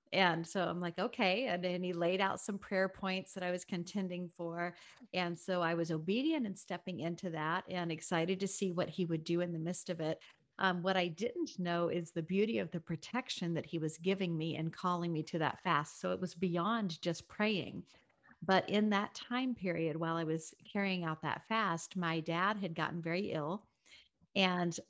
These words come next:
I was the only one who was able to fly down of my, of my sisters to fly down and help care for him in the midst of that. And when I got down to see him, his house, I have a significant mold allergy.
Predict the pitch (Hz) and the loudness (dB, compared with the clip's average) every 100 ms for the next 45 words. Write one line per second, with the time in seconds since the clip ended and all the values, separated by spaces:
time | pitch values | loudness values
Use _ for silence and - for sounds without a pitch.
0 | - 175 185 185 170 190 - 190 226 220 | 0 4 6 4 2 0 2 2 2 0
1 | 165 165 165 175 175 208 175 170 - 180 | 0 0 0 0 0 2 4 2 4 2
2 | 175 165 - 160 165 156 170 170 160 156 | 2 -2 -6 -8 -6 -2 -2 -2 -4 -6
3 | 156 151 151 - 170 165 147 - 262 - | -6 -4 -6 -6 -8 -6 -6 -6 -6 -6
4 | - 156 175 - 170 170 160 160 165 - | -6 -8 -10 -8 -6 -2 -2 -2 -4 -4
5 | 160 160 160 - - - - 190 - - | -2 -2 -4 -10 -20 -12 6 6 6 4
6 | 220 247 - 156 160 156 160 170 202 - | 6 6 4 2 2 2 2 2 2 0
7 | 156 156 143 95 - _ _ _ _ _ | -2 0 0 -2 -6 _ _ _ _ _
8 | - 202 196 175 175 175 190 185 180 - | -10 -2 0 2 0 0 2 2 0 -2
9 | - 190 180 170 226 240 202 190 170 165 | -2 -2 -2 -2 0 0 0 -2 -2 -4
10 | - - - - 220 196 - 214 202 190 | -6 -20 -20 0 2 2 0 0 2 4
11 | 202 202 196 185 170 175 202 - - 180 | 4 2 0 0 2 4 4 2 0 0
12 | 170 165 165 160 107 135 120 - - - | 2 4 4 2 0 -2 -6 -10 -12 -12